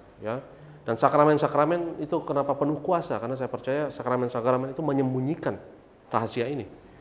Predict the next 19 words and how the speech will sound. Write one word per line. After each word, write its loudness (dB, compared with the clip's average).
Ya, -10
jadi, -2
eh, 2
rahasia 2
ini -2
atau -6
kebenaran -4
ini -8
dikemas, 0
ya. -6
Itu -4
berha-, -2
betapa -2
berharga -2
satu -8
jiwa 0
dalam 2
perjamuan 0
kudus, -2